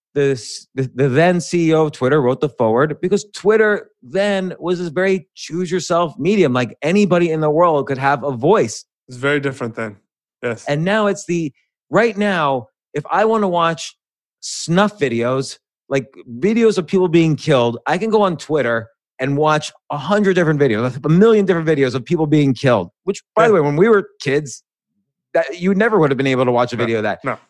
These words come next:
Speaker 1: But, but meanwhile, if I just tweet the word hydroxychloroquine or coronavirus,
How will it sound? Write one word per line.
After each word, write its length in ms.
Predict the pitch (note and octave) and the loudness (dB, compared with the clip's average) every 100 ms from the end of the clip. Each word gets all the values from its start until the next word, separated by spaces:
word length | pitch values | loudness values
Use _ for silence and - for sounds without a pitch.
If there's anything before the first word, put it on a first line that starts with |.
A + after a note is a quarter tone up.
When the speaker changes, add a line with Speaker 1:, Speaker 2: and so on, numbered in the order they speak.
| _ | _
Speaker 1:
But, 180 | F#3 F3+ | 0 0
but 160 | G3 F#3+ | 0 0
meanwhile, 360 | A#3+ A3 F#3+ | 2 2 0
if 140 | E3 F#3 | 0 0
I 140 | G#3+ | 0
just 240 | G#3 G3 | 0 -4
tweet 280 | - G#3 F#3+ | -4 -2 0
the 80 | E3 | 0
word 400 | E3 E3+ D3+ B2+ - _ _ _ _ - | 2 4 2 0 -6 _ _ _ _ -20
hydroxychloroquine 840 | - D3 D3 D#3+ D3+ D3 D#3+ B2 A2+ | -10 -4 -2 -2 -2 0 2 2 -2
or 120 | C3 | -2
coronavirus, 640 | - E3 F3+ B2 A#2+ C3+ | 2 2 2 2 0 -2